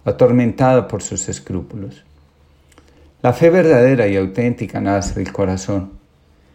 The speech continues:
El core nos enseña que la fe brota donde hay un contacto verdadero con nosotros mismos. La fe abraza lo que ama. Así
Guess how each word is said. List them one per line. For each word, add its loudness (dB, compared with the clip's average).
El -6
core 4
nos 0
enseña 2
que -4
la 0
fe 0
brota 0
donde -2
hay 2
un 0
contacto -2
verdadero 0
con -6
nosotros -8
mismos. -6
La -2
fe 2
abraza 0
lo -6
que -4
ama. -4
Así -4